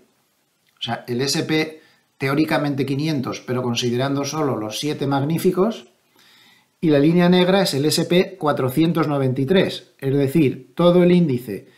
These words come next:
S P quinientos menos los siete magníficos.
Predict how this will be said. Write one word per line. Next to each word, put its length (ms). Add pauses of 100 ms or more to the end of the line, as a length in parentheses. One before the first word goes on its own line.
(420)
S 300
P 140
quinientos 720 (580)
menos 680
los 280
siete 300
magníficos. 720